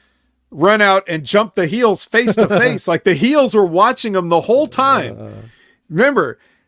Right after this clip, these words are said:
Speaker 1: Piper and Chelsea are on their way to the ring, looking at the ring,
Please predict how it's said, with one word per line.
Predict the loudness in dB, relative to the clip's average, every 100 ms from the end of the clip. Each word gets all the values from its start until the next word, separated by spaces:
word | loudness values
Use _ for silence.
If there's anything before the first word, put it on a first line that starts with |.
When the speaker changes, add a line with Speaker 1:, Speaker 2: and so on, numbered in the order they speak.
| _ _ _ _
Speaker 1:
Piper | 0 0 2 0
and | 0
Chelsea | 0 0 0 -4
are | -2
on | -2 0
their | 2
way | 2
to | 2
the | -2
ring, | -2 -2
looking | -4 -2 -2 0 -2
at | 0
the | 0
ring, | 0 -2 -2 -2 -10